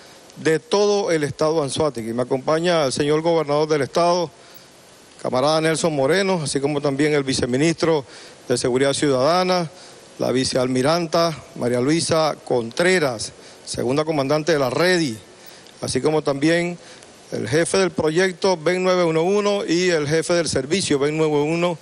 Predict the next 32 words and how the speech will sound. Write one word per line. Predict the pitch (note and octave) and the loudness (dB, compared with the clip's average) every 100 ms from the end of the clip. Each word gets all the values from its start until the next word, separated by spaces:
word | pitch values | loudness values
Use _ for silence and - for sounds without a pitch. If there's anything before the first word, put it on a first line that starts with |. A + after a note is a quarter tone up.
| - - - - | -14 -20 -20 -6
en | B2+ B2+ | -4 0
todo | D3 E3+ | 2 2
el | |
país, | E3 C3 F#3+ G#3 - | 0 0 2 0 -2
así | - D3 | -4 -2
como | D3 D#3+ | 0 0
las | D3+ | 0
diferentes | C#3+ C#3+ D3 D#3+ D#3 | 0 -2 0 0 0
autoridades | C#3 - C#3 C3+ D3+ E3 F3 C#3+ - - - - - | -2 0 0 2 2 2 0 -2 -10 -20 -20 -20 -6
que | C3+ | -2
hacen | C#3+ D3+ D3+ | 0 0 0
vida | D#3 D#3+ | 2 2
acá | C#3+ | 2
en | D3+ | 0
la | D#3 | 0
región. | C#3+ C#3 G3 G3+ F3+ - - - - | 0 2 2 0 -4 -12 -20 -20 -8
Este | C3 C3 E3 | -4 0 0
es | |
un, | D#3+ E3 D3 B2 A2 - - - | 0 0 -2 -4 -8 -18 -10 -2
unas | D3+ | -2
modernas | D3+ C#3 F3 F3 E3+ | 2 2 2 2 0
instalaciones | D#3 C#3+ C#3 - F3+ F#3 | 0 0 0 2 2 2
que | D3+ | 0
estamos | D3 D#3+ D#3+ | 0 0 0
inaugurando | D3+ C#3 D3 D#3+ | 2 2 0 0
el | D3+ | 0
día | D3 | 2
de | |
hoy, | D3+ E3+ | 2 0
puesta | D#3 F3 E3+ E3+ | -2 -2 0 -2
en | D3+ | 0
marcha | D#3+ G3 F3 G3 F#3 | 0 0 0 -2 -2